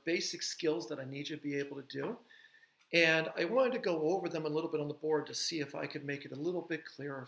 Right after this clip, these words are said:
for you. So your position is indicated here with the N. As nose tackle, you're always going to be lined up between the guard and the center. You could be left or right, depending on what the defensive call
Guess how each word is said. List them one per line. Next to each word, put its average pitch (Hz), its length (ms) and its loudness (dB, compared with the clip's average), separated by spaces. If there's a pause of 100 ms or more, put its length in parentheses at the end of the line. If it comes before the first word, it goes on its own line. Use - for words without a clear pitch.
(120)
for 117 100 -14
you. 110 180 -18 (800)
So 170 520 2 (180)
your 175 300 2
position 170 680 -4
is 156 200 -6
indicated 175 540 -2
here 165 220 -2
with 143 160 -8
the 160 180 -10
N. 135 180 0 (920)
As 180 240 4
nose 233 260 2
tackle, 165 440 0
you're 233 260 -2
always 247 380 0
going 196 140 -6
to 185 60 -8
be 185 140 -4
lined 156 400 -2
up 147 180 -4
between 147 360 -8
the 135 180 -10
guard 139 360 0 (120)
and 127 180 -8
the 127 40 -10
center. - 340 -4 (640)
You 311 140 0
could - 120 -4
be 233 120 -2
left 190 360 2
or 180 100 0
right, 135 280 -4
depending 143 420 -6
on 139 140 -6
what 135 140 -8
the - 80 -16
defensive 127 560 -12
call 113 320 -10